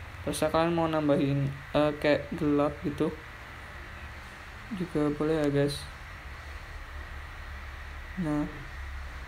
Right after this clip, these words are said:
atau kalian mau pilih font yang lain juga boleh, bisa nih kayak gini ya. Jadi terserah kalian aja ya guys. Tapi aku di sini pakai yang A A nih,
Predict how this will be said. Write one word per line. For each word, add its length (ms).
atau 240
kalian 320
mau 160
pilih 240
font 160
yang 240
lain 160
juga 240
boleh, 560
bisa 400
nih 240
kayak 80
gini 240
ya. 160
Jadi 160
terserah 480
kalian 320
aja 220
ya 20
guys. 240
Tapi 160
aku 160
di 60
sini 180
pakai 320
yang 80
A 240
A 60
nih, 180